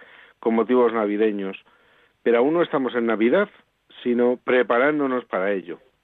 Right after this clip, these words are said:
Cuando queremos celebrar una gran fiesta, lo tenemos que tener todo preparado de antemano, para que todo resulte tal y como lo hemos planifi-,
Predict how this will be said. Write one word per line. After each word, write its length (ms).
Cuando 300
queremos 380
celebrar 480
una 200
gran 280
fiesta, 400
lo 160
tenemos 260
que 80
tener 300
todo 280
preparado 600
de 100
antemano, 480
para 240
que 120
todo 280
resulte 500
tal 360
y 80
como 260
lo 120
hemos 200
planifi-, 460